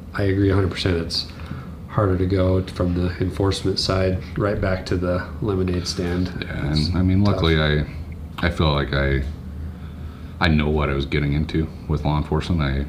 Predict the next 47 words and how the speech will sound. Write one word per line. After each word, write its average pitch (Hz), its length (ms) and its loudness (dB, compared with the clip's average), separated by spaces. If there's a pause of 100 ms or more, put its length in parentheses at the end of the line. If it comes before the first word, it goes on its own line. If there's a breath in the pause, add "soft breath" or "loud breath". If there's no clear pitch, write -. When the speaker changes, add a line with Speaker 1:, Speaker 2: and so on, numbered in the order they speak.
(400)
Speaker 2:
I - 40 -8
think 73 140 0
I 73 40 2
have 69 100 2
a 65 40 0
pretty 67 260 -2
good 67 80 2
mindset. 67 340 0
I, 67 180 0
I - 720 -12
mean, 73 200 0
it's 73 120 -2
not - 160 2
hard 71 220 2
for 71 80 -2
me 67 160 2
to 67 440 0 (800 loud breath)
go 76 140 0
from 65 200 -2
a 67 180 -4 (400)
tough - 220 -4
call - 360 -4
to 120 200 -2
a, - 80 -6 (520)
you 80 100 0
know, 69 120 -2
go 67 200 -2
say 69 200 -2
hi 67 240 -2
to 65 60 -6
people. 71 380 -6
I, 71 180 -6 (680 loud breath)
I 71 40 0
don't 71 220 -2
hold 69 280 -4
things 69 200 -4
against 69 360 -4
people. 71 400 -4
I 73 40 -2
don't 71 160 -2
take 69 160 -4
things 67 200 -4
personally 71 560 -2 (800)
as - 120 -2
much - 200 -2
as - 80 -8
possible. 69 520 -4